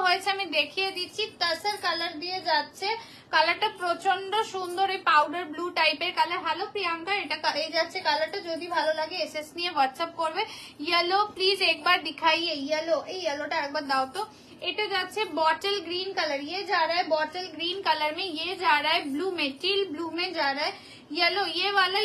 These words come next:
ইয়েলো হ্যায় ম্যাম, আমি আর একবার খুলে দেখিয়ে দিচ্ছি। আচ্ছা, এটা যাচ্ছে pink color। Pink color যারা বলছিলে দেখে না, এটা pink color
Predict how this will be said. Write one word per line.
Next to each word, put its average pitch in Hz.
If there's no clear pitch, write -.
ইয়েলো 330
হ্যায় 294
ম্যাম, 240
আমি 277
আর 311
একবার 349
খুলে 320
দেখিয়ে 285
দিচ্ছি। 247
আচ্ছা, 285
এটা 330
যাচ্ছে 349
pink 427
color। 294
Pink 392
color 370
যারা 330
বলছিলে 339
দেখে 302
না, 403
এটা 330
pink 370
color 330